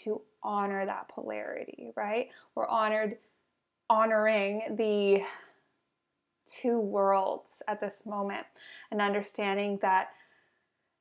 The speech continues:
we're always gonna come back to balance. We're gonna go through moments where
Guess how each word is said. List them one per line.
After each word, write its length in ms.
we're 120
always 340
gonna 160
come 340
back 400
to 100
balance. 640
We're 140
gonna 200
go 200
through 240
moments 580
where 680